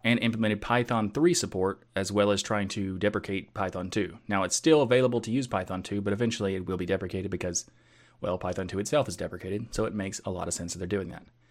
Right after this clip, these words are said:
They also added support to use L V M or logical volume manager devices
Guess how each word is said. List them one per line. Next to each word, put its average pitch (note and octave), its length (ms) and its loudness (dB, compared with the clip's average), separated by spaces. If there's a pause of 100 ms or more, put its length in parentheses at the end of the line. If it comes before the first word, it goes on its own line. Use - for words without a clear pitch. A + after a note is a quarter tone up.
(440)
They - 100 2
also D#3 300 6
added B2+ 180 6
support A#2 380 0
to A#2 100 -4
use G#2+ 480 0
L A#2+ 200 6
V A#2 240 2
M G#2+ 280 2
or G2+ 120 2
logical F#2+ 360 2
volume A2 320 4
manager F2+ 280 0
devices F2+ 520 -4